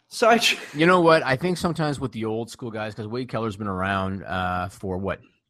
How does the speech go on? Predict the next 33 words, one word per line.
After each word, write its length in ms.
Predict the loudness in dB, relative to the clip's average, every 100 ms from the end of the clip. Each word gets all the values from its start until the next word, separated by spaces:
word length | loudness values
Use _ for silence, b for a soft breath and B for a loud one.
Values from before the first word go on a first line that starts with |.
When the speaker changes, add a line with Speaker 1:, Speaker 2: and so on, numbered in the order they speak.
| -8
Speaker 2:
twenty-five, 520 | -2 0 2 2 2
thirty 220 | 0 0
years 200 | -2 0
probably 400 | 2 0 0 -4
doing 180 | -4 -4
this 140 | -4
stuff. 240 | -2 -2 -2
Speaker 1:
Yeah. 260 | -6 -6 -14 B B B B
Speaker 2:
Uh, 280 | 4 4 4
so 140 | 2
sometimes 440 | 2 4 4 4 2
with 120 | 2
the 120 | 6
old 180 | 6 4
school 200 | 2 2
guys, 520 | 4 4 2 0 -4 -10 0
they 220 | 4 4
have 300 | 4 2 0
trouble 580 | -4 2 2 2 0 -2
accepting 500 | -4 -4 -2 -2 -2
the 80 |
fact 400 | -4 -2 -2 -2 -2
that 180 | -2
the, 100 | -2
the 160 | -6 -6
curtain 400 | -2 0 0 0
has 140 | -4
been 160 | -4 -8
pulled 280 | -8 -10 -4
back 480 | -4 -4 _ -20 _
now. 320 | -6 -6 -6 _ b b b b
Speaker 1:
Yeah. 160 | -2 -2
Speaker 2:
Uh, 400 | -2 -4 -4 -6